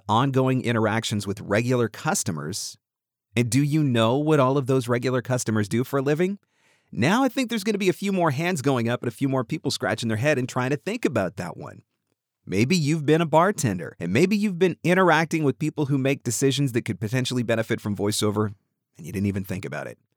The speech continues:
Maybe you've worked in a restaurant as a waiter, waitress, a hostess, and you've had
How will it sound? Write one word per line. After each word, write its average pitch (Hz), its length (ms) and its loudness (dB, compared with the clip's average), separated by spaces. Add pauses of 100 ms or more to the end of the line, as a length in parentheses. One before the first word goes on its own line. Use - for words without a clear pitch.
(600)
Maybe 135 240 0
you've 165 160 0
worked 156 540 0 (200)
in 147 120 2
a 147 40 4
restaurant 117 560 -2
as 98 140 -4
a 110 60 0
waiter, 107 340 4
waitress, 101 460 -2
a - 40 -10
hostess, - 720 -4 (160)
and 98 80 -2
you've 101 120 -2
had 113 200 0